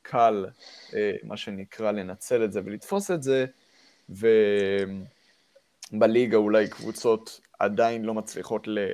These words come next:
לכפר על פערי כישרון האלה. אבל בסוף מכבי תל אביב, לטעמי, תיבנ-, תימדד על יכולת ההגנה שלה.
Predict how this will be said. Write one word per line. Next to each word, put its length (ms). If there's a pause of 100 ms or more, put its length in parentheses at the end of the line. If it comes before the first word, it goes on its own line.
לכפר 460
על 80
פערי 340
כישרון 480
האלה. 260 (680)
אבל 160
בסוף 380
מכבי 340
תל 220
אביב, 400 (360)
לטעמי, 520
תיבנ-, 420
תימדד 500
על 220
יכולת 500
ההגנה 460
שלה. 280